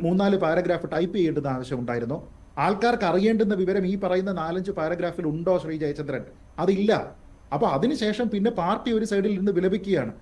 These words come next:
നോക്കൂ, ആൾക്കാർക്ക് എന്താണ് നുണപ്രചരണത്തിലൂടെ തെറ്റിദ്ധരിപ്പിക്കുന്നത്. ഞാൻ പറഞ്ഞു, എന്തിനാണ് തെറ്റിദ്ധരിപ്പിക്കുന്നത്?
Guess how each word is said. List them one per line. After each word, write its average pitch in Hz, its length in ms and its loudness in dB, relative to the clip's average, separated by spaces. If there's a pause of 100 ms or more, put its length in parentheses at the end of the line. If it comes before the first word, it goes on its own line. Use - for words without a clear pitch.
(200)
നോക്കൂ, 190 260 2
ആൾക്കാർക്ക് 208 540 0
എന്താണ് 208 320 -2 (260)
നുണപ്രചരണത്തിലൂടെ 202 920 0
തെറ്റിദ്ധരിപ്പിക്കുന്നത്. 175 680 -2
ഞാൻ 180 120 -4
പറഞ്ഞു, 247 160 -8
എന്തിനാണ് 262 460 -2
തെറ്റിദ്ധരിപ്പിക്കുന്നത്? 254 720 -2